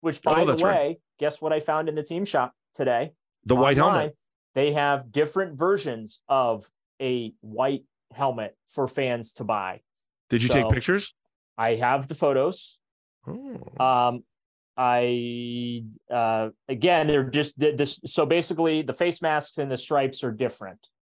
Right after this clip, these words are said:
Speaker 1: on, on them.
Speaker 2: Ugh.
Speaker 1: They're, the, yeah, they're ver-, well,
Speaker 2: Orange,
Speaker 1: they're
Speaker 2: orange bar's not a fan. I like
Speaker 1: Yeah.
Speaker 2: the brown face mask.
Speaker 1: Yeah, but I don't like the stripes.
Speaker 2: Uh, yeah, I wanted, did they do
Speaker 1: I
Speaker 2: the
Speaker 1: don't like
Speaker 2: stripe
Speaker 1: the
Speaker 2: the other
Speaker 1: or-,
Speaker 2: way
Speaker 1: yeah,
Speaker 2: around?
Speaker 1: the
Speaker 2: Did they do the
Speaker 1: orange,
Speaker 2: brown on the
Speaker 1: brown,
Speaker 2: outside
Speaker 1: orange,
Speaker 2: and orange on
Speaker 1: yeah.
Speaker 2: the inside?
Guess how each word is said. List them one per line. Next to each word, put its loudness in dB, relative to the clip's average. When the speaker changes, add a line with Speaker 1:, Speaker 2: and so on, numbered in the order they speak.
Speaker 1:
on, 0
on -2
them. -2
Speaker 2:
Ugh. 2
Speaker 1:
They're, 2
the, -12
yeah, 2
they're 0
ver-, 0
well, 4
Speaker 2:
Orange, 4
Speaker 1:
they're 4
Speaker 2:
orange 0
bar's 2
not 2
a -14
fan. 0
I 4
like 4
Speaker 1:
Yeah. -4
Speaker 2:
the 0
brown 4
face 0
mask. -4
Speaker 1:
Yeah, 0
but 0
I 4
don't 0
like -2
the -10
stripes. -2
Speaker 2:
Uh, 2
yeah, 4
I 2
wanted, 0
did 0
they 4
do 4
Speaker 1:
I 6
Speaker 2:
the 4
Speaker 1:
don't 2
like 4
Speaker 2:
stripe 4
Speaker 1:
the 0
Speaker 2:
the 2
other 2
Speaker 1:
or-, 2
Speaker 2:
way 2
Speaker 1:
yeah, 4
Speaker 2:
around? 0
Speaker 1:
the -4
Speaker 2:
Did -2
they 2
do -
the -
Speaker 1:
orange, 0
Speaker 2:
brown 4
on 2
the 0
Speaker 1:
brown, 2
Speaker 2:
outside 0
Speaker 1:
orange, -2
Speaker 2:
and -4
orange 0
on 0
Speaker 1:
yeah. 0
Speaker 2:
the -2
inside? -4